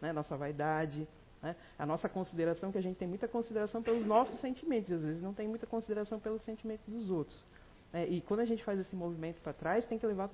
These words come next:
todo isso em consideração, isso tudo, né? Então a gente não precisa esperar que aconteça uma morte,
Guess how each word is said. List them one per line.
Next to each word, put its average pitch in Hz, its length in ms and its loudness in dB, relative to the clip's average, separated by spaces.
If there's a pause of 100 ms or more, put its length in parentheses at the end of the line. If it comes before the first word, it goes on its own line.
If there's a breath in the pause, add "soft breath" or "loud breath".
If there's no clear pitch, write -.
todo 285 280 4
isso 285 140 -4
em 262 60 2
consideração, 208 720 -2
isso 262 200 -6
tudo, 185 380 -6
né? 156 220 -6 (460 loud breath)
Então 247 160 6
a 277 40 8
gente 294 200 4
não 349 80 0
precisa 339 280 2
esperar 208 440 2
que 208 100 -6
aconteça 185 540 -2
uma 170 340 -2
morte, 160 640 4